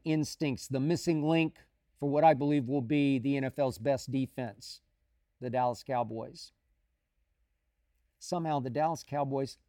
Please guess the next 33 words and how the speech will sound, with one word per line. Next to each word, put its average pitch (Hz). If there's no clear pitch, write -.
managed 143
yet 147
again 135
to 113
keep -
their 131
defensive 127
coordinator, 131
Dan 123
Quinn, 131
from 123
becoming 120
a 120
head 117
coach 127
elsewhere. 127
I 127
don't 127
know 139
how 131
Jerry 123
Jones 110
does 156
it. 170
I 139
don't 127
know 147
exactly 135
what 123
he 127
pays 160
Dan 131
Quinn. 175